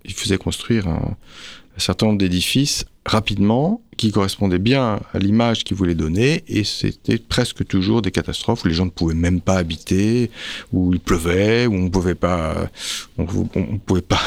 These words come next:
<laughs> on pouvait, on pouvait pas chauffer, enfin, ou alors au contraire il faisait beaucoup trop chaud. Bref, c'est, mais ça c'est, c'est très, c'est très moderne, c'est-à-dire qu'on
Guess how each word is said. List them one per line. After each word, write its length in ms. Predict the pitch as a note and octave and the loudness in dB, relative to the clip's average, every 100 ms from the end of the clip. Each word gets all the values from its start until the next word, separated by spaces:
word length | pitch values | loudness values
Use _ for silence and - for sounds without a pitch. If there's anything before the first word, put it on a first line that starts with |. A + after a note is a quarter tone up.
| - | -2
<laughs> 220 | - G#2+ - | -2 -2 -2
on 100 | C#3 - | -2 -2
pouvait, 320 | - B2+ A2+ A2 A2 - - | 0 2 2 0 -4 -8 -2
on 100 | A#2 | 0
pouvait 220 | A2 G#2+ | 2 0
pas 120 | G#2 | 2
chauffer, 580 | G2+ G#2+ - A2+ B2+ C3 - - | 2 0 2 2 2 0 -4 -4
enfin, 160 | E2 | 0
ou 300 | E2+ F#2 F#2+ | 0 2 4
alors 180 | F#2+ G#2+ | 4 2
au 80 | F#2 | 0
contraire 280 | F#2+ - G2 | -2 0 2
il 20 | |
faisait 120 | F2+ | 0
beaucoup 200 | F2 - | -2 -6
trop 160 | - F2 | -4 0
chaud. 180 | A#2+ A#2 - - - | 0 -2 -8 -16 0
Bref, 160 | A2 | 0
c'est, 240 | - A#2 - | 2 0 0
mais 120 | A#2 | 0
ça 200 | G#2+ E3+ | 2 0
c'est, 680 | E3 - - - A#2+ A#2 A2+ | 0 -4 -8 -4 0 0 0
c'est 280 | A2 - - | 0 -4 -4
très, 320 | - D3 B2 | -2 0 0
c'est 140 | A2 A2 | 0 -2
très 160 | B2+ | 2
moderne, 380 | A2 A2+ F3+ D#3+ | 2 2 2 0
c'est-à-dire 400 | - G2+ A2 A2 | 0 0 2 0
qu'on 260 | - F#2 | -2 -4